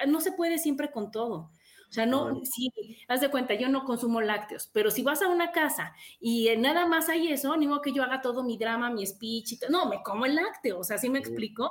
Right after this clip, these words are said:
Speaker 1: Y digo, bueno,
Speaker 2: Sí.
Speaker 1: es una vez en un mes y no va a pasar
Speaker 2: Ujú.
Speaker 1: nada. No me voy
Speaker 2: Sí.
Speaker 1: a obsesionar, no me voy a poner, no, igual con lo de la basura, igual con lo del jabón, que te digo que, pues, vamos de viaje ahorita y, pues, no me, o sea,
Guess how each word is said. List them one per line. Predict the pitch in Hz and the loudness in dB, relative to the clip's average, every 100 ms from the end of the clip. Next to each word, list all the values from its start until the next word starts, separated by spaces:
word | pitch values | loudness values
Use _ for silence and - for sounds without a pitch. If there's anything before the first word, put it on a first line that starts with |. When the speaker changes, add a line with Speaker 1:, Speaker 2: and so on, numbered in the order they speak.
| - | -4
Speaker 1:
Y | 240 | -2
digo, | 247 247 | 0 0
bueno, | 311 359 226 | 2 2 0
Speaker 2:
Sí. | 117 - - | -4 -8 -2
Speaker 1:
es | 262 339 | -2 0
una | 349 370 | 0 2
vez | 311 339 311 | 2 2 2
en | 294 | 4
un | 330 349 | 4 2
mes | 440 554 571 - | 0 -4 -8 0
y | 277 | 2
no | 269 | 2
va | 254 | 0
a | 220 | -4
pasar | 196 220 | -6 -4
Speaker 2:
Ujú. | 220 | -2
Speaker 1:
nada. | 247 - 165 147 _ 240 | -2 -2 -4 -8 _ -2
No | 269 | 2
me | |
voy | 269 277 | 2 2
Speaker 2:
Sí. | 294 | 2
Speaker 1:
a | |
obsesionar, | 294 214 - _ 254 277 | 0 -4 -6 _ -4 -2
no | 277 | 0
me | 254 | -2
voy | |
a | 254 | -2
poner, | 247 240 - _ | -6 -8 -14 _
no, | 196 208 | -12 -8
igual | 247 240 320 330 | -8 0 0 2
con | 349 | 2
lo | 320 | 2
de | 254 | 0
la | 220 208 | 0 0
basura, | 208 233 240 254 262 - - | -2 -4 -4 -6 -8 -14 -8
igual | 247 262 262 | -2 0 0
con | 277 | 0
lo | 269 | 0
del | 233 208 | 0 -2
jabón, | 214 202 226 262 | -4 -4 -2 -4
que | 277 | -4
te | 262 226 | -2 -2
digo | 247 262 | -2 -2
que, | 240 170 - _ _ | -2 -4 -10 _ _
pues, | 220 220 - | -4 -4 -2
vamos | 254 294 320 | 0 2 2
de | 294 | 2
viaje | 285 277 285 | 2 0 0
ahorita | 285 277 277 277 | -2 -2 -2 -2
y, | 254 | -2
pues, | 247 | 0
no | 277 | 2
me, | 285 | 2
o | 294 240 | 0 -2
sea, | 233 | -2